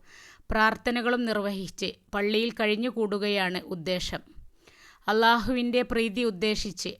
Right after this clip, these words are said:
പള്ളിയിൽ കഴിഞ്ഞുകൂടുന്നതിനാണ് ഇഹ്തികാഫ് എന്ന് പറയുന്നത്. "ഈ പള്ളിയിൽ ഞാൻ ഇഹ്തികാഫിനിരിക്കുന്നു" എന്ന് നിയത്ത് ചെയ്തുകൊണ്ട് പള്ളിയിൽ കഴിഞ്ഞുകൂടുന്നത് ഏറെ പുണ്യമർഹിക്കുന്ന കാര്യമാണ്. അത്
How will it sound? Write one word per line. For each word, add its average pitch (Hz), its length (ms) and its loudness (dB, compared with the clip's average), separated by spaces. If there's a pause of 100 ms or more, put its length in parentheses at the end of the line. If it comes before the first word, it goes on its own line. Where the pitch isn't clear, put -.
(120)
പള്ളിയിൽ 226 340 2
കഴിഞ്ഞുകൂടുന്നതിനാണ് 214 1080 -2
ഇഹ്തികാഫ് 214 840 -2
എന്ന് 196 300 -2
പറയുന്നത്. 165 640 -4 (920)
"ഈ 254 140 0
പള്ളിയിൽ 226 540 2
ഞാൻ 208 360 -2
ഇഹ്തികാഫിനിരിക്കുന്നു" 214 1400 -2
എന്ന് 214 280 -2
നിയത്ത് 208 320 -2
ചെയ്തുകൊണ്ട് 196 720 -2 (120)
പള്ളിയിൽ 214 340 0
കഴിഞ്ഞുകൂടുന്നത് 196 920 -4 (580)
ഏറെ 214 400 2 (220)
പുണ്യമർഹിക്കുന്ന 220 920 0
കാര്യമാണ്. 190 720 -2 (800)
അത് 208 280 0